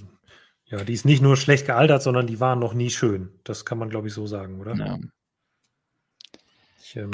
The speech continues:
Speaker 1: bin zwar auch froh, dass ich den habe, aber da, also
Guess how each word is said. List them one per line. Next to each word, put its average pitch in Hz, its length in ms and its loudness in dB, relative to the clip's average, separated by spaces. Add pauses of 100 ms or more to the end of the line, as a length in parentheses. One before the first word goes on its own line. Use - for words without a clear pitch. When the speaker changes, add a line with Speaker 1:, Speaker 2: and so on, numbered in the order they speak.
(120)
Speaker 1:
bin 120 140 -6
zwar 113 140 -4
auch 123 100 0
froh, 135 200 -2
dass 123 140 2
ich 107 60 -12
den 98 220 -10
habe, 135 500 -2 (380)
aber 107 380 -4 (1300)
da, - 160 -14
also - 220 -14